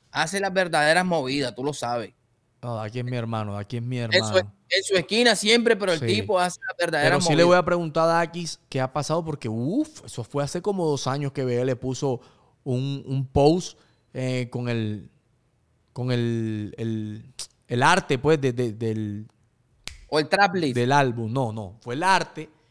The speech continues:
Speaker 2: Puso el
Speaker 1: Ok.
Speaker 2: arte, cómo se llamaba el álbum. Y todo el mundo, "Uh, se viene el álbum y tal." Pero ese álbum, no sé qué habrá pasado. O sea, que quiere decir que vienen movimientos súper duros también.
Speaker 1: Papi, la forma en que trabaja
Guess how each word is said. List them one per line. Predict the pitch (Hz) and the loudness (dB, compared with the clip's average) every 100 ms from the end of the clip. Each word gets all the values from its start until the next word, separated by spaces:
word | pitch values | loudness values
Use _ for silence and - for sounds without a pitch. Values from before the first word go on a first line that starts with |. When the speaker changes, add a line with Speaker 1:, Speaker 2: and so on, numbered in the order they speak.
| _ | _
Speaker 2:
Puso | - 117 151 | -18 -10 -4
el | 175 | -2
Speaker 1:
Ok. | |
Speaker 2:
arte, | 190 175 117 165 | 0 -2 -4 -8
cómo | 139 135 143 | -10 -12 -10
se | 160 | -8
llamaba | 160 160 165 | -8 -6 -6
el | 175 | -4
álbum. | 175 151 156 175 _ _ _ _ _ _ _ _ _ _ | -4 -4 -8 -12 _ _ _ _ _ _ _ _ _ _
Y | 151 156 156 151 143 | -4 -2 0 0 0
todo | 139 | 0
el | 143 | 0
mundo, | 180 180 | 0 -2
"Uh, | 220 262 | -2 -4
se | 190 | -6
viene | 180 196 | -6 -6
el | 202 | -4
álbum | 214 202 180 | -4 -4 -8
y | 165 | -8
tal." | 202 147 - | -8 -8 -10
Pero | 131 123 | -10 -10
ese | 123 | -6
álbum, | 147 147 170 175 _ _ _ | -6 -6 -8 -10 _ _ _
no | 127 120 | -8 -8
sé | 120 120 | -6 -6
qué | 123 | -4
habrá | 117 117 113 | -4 -4 -6
pasado. | 110 135 123 - _ _ - | -8 -8 -8 -10 _ _ -10
O | |
sea, | 139 | -8
que | 151 131 | -8 -8
quiere | 123 151 | -6 -4
decir | 156 170 | -4 -6
que | 185 147 | -6 -6
vienen | 131 156 | -8 -8
movimientos | 170 156 127 127 151 | -8 -8 -8 -12 -12
súper | - 151 151 117 | -14 -10 -10 -8
duros | 117 147 120 | -6 -6 -8
también. | 107 104 110 107 95 _ _ _ _ _ _ _ _ - | -8 -8 -6 -6 -10 _ _ _ _ _ _ _ _ -14
Speaker 1:
Papi, | 117 117 151 160 110 - - | -8 -6 -2 -2 -2 -8 -18
la | 107 107 | -16 -12
forma | 120 123 143 | -6 -4 -4
en | |
que | 135 127 | -4 -8
trabaja | 120 117 135 | -6 -6 -4